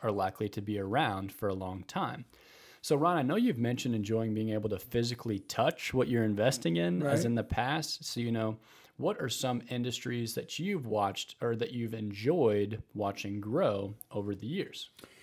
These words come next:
Speaker 2: Well, you know, it's been fun to watch, uh, some of the, some of the, uh, <clears throat> larger retailers. I mean, like,
Speaker 1: Yep.
Speaker 2: um,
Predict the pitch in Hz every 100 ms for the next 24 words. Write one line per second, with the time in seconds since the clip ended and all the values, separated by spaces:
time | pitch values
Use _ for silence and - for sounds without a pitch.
0 | - _ 220 233 196 185 185 143 - 151
1 | 156 143 127 127 127 - 135 127 123 123
2 | - 143 139 127 127 127 127 147 156 165
3 | 170 151 147 135 123 117 - _ 170 165
4 | 127 127 143 139 120 131 139 139 131 127
5 | 127 123 127 123 135 127 127 127 - -
6 | _ - _ _ _ 151 147 147 139 120
7 | 107